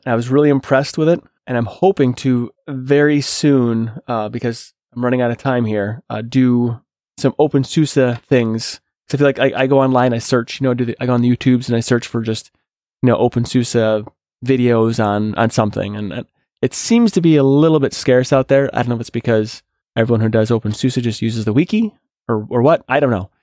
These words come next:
Um, but I, I, I feel like there's a gap there that needs to be filled, and I'd like to do some demonstration on things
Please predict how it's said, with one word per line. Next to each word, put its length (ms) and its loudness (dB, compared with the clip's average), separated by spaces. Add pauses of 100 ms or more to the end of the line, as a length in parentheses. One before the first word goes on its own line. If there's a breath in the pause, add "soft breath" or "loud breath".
(380)
Um, 280 0
but 280 0
I, 120 2
I, 180 2 (260)
I 40 0
feel 160 0
like 100 0
there's 160 -2
a 60 0
gap 460 -2 (220)
there 240 2
that 140 0
needs 160 -2
to 60 -10
be 100 -4
filled, 340 -4
and 240 -6
I'd 80 -4
like 200 -4
to 60 -12
do 120 -2
some 100 -10
demonstration 560 -4
on 100 -6
things 440 -8